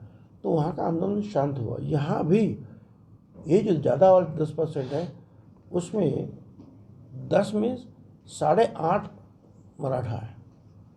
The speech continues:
मतलब एटी फ़ाइव परसेंट। अब सोच तो ये रहे थे कि भाई दूसरी जगह भी आंदोलन बंद है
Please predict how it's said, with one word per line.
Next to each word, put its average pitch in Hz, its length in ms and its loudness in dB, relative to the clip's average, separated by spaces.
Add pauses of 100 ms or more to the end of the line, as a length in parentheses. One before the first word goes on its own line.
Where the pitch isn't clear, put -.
(140)
मतलब 147 400 -6
एटी 160 180 -2
फ़ाइव 151 280 2
परसेंट। 117 420 -8 (960)
अब - 320 -6 (1900)
सोच 156 240 4
तो 175 60 4
ये 170 140 6
रहे 175 180 0
थे 185 160 -4
कि 190 120 -6
भाई 170 160 0 (460)
दूसरी 147 260 -4
जगह 170 220 2
भी 170 120 2
आंदोलन 170 420 2
बंद 175 200 -2
है 165 140 -2